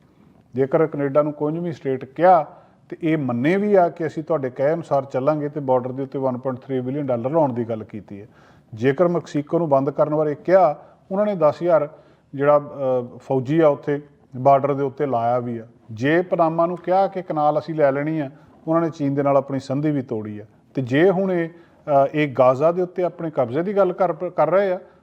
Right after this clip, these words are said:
ਹਜੇ ਤਾਂ ਨਹੀਂ ਦਿਸ ਰਿਹਾ। ਹੋ ਸਕਦਾ ਬਾਅਦ ਦੇ ਵਿੱਚ ਇਹਦੇ ਵਿੱਚ ਕੋਈ ਆਧਾਰ ਨਜ਼ਰ ਆਵੇ। ਅਗਲੀ ਗੱਲਬਾਤ ਦੋਸਤੋ ਯੂ ਐਸ ਪੀ ਐਸ ਬਾਰੇ ਆ। ਅ, ਜਿਹੜਾ ਆਪਣੇ ਇਹ, ਅ, ਪੋਸਟਲ ਸਰਵਿਸਿਜ਼ ਨੇ, ਯੂ ਐਸ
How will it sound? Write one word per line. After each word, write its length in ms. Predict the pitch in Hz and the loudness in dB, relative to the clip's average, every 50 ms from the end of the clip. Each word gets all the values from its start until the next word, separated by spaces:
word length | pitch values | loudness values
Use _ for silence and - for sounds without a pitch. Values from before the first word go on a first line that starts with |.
| _ _ - - 127 | _ _ -8 -6 -2
ਹਜੇ 160 | 117 143 185 | 2 2 2
ਤਾਂ 160 | 185 214 185 | 4 2 0
ਨਹੀਂ 100 | 196 214 | 0 0
ਦਿਸ 220 | 208 208 - - | -2 -4 -2 -2
ਰਿਹਾ। 120 | 180 190 202 | -2 -4 -4
ਹੋ 340 | 220 - - - - 180 165 | -6 -8 -10 -2 0 0 2
ਸਕਦਾ 240 | 180 175 175 170 | 2 0 0 0
ਬਾਅਦ 240 | 165 156 156 156 156 | 0 2 4 2 2
ਦੇ 60 | 156 | 0
ਵਿੱਚ 160 | 151 147 139 151 | -4 -6 -6 -8
ਇਹਦੇ 160 | 143 143 143 | -8 -6 -6
ਵਿੱਚ 200 | 135 131 - 131 | -8 -8 -12 -12
ਕੋਈ 180 | - 135 123 | -8 -6 -4
ਆਧਾਰ 300 | 127 123 131 120 120 110 | -2 -2 0 -2 -2 -2
ਨਜ਼ਰ 320 | 117 117 113 110 120 117 160 - _ _ _ _ _ _ - | -4 -8 -8 -8 -8 -10 -12 -14 _ _ _ _ _ _ 0
ਆਵੇ। 240 | 143 127 110 98 - - - _ _ - - - - _ _ _ _ - 185 | 0 0 0 0 -8 -18 -20 _ _ -20 -20 -20 -20 _ _ _ _ 4 4
ਅਗਲੀ 180 | 190 240 262 254 | 4 4 4 2
ਗੱਲਬਾਤ 240 | 247 240 240 226 | 2 4 2 0
ਦੋਸਤੋ 500 | 208 220 220 196 - - 233 226 220 208 | 2 2 0 0 0 -2 0 2 2 2
ਯੂ 220 | 190 165 175 196 202 | 2 0 2 2 2
ਐਸ 140 | 190 196 - | 2 0 -4
ਪੀ 200 | - 202 190 190 | -8 -2 0 2
ਐਸ 220 | 196 190 190 - 208 196 170 - - _ _ _ _ _ _ _ _ - 139 | 2 0 0 -4 -6 -6 -6 -6 -12 _ _ _ _ _ _ _ _ -6 0
ਬਾਰੇ 260 | 135 143 147 165 170 | 2 2 2 2 2
ਆ। 120 | 170 202 | 0 -2
ਅ, 880 | 214 - - - - - _ _ _ _ - 160 147 143 147 147 147 147 | -4 -10 -18 -20 -20 -20 _ _ _ _ -16 -10 -4 -2 -2 0 -2 -2
ਜਿਹੜਾ 720 | 143 135 147 147 165 165 165 160 160 156 151 151 147 - - - | -4 -4 0 2 4 6 6 6 4 2 2 0 -2 -6 -8 -12
ਆਪਣੇ 420 | 143 127 - 160 147 147 147 135 110 | -12 -10 -8 -6 -6 -6 -6 -6 -4
ਇਹ, 400 | 143 139 139 139 139 139 139 131 | -4 -2 -2 0 -2 -2 -4 -6
ਅ, 460 | - _ _ - 131 127 127 123 120 113 120 - - | -10 _ _ -10 -8 -6 -4 -4 -6 -8 -10 -4 0
ਪੋਸਟਲ 340 | 143 143 139 - 196 175 | 0 0 0 0 -2 -2
ਸਰਵਿਸਿਜ਼ 460 | 156 - 151 135 120 - - 143 139 151 | 0 0 0 -2 -2 -4 -8 -8 -4 -4
ਨੇ, 60 | 160 | -4
ਯੂ 260 | 151 135 135 143 147 | -2 0 2 2 2
ਐਸ 240 | 147 143 - - | 2 0 -2 -10